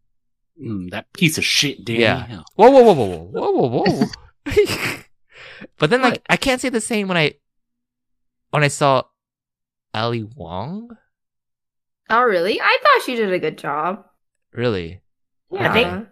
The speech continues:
Speaker 4: I think the role was also a very good Ali as well.
Speaker 3: Yeah.
Speaker 2: Yeah, yeah, no, I think she was casted pretty well too, but I just
Speaker 4: But I, I know you're kinda talking about, like, so Ali Wong, she, what, she, she got popular for her stand-up.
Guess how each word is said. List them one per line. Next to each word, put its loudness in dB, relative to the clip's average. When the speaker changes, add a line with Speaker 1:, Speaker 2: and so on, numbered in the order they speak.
Speaker 4:
I 0
think 0
the 4
role 4
was -4
also -2
a -4
very -4
good -12
Ali -6
as -12
well. -10
Speaker 3:
Yeah. -4
Speaker 2:
Yeah, 6
yeah, 2
no, -2
I -2
think -2
she 0
was -2
casted -6
pretty -8
well -10
too, -14
but -4
I -4
just -10
Speaker 4:
But 0
I, 2
I 0
know 4
you're 2
kinda 0
talking -2
about, -2
like, -4
so -8
Ali 0
Wong, -2
she, -8
what, -10
she, -10
she -8
got 2
popular 2
for -4
her -8
stand-up. -2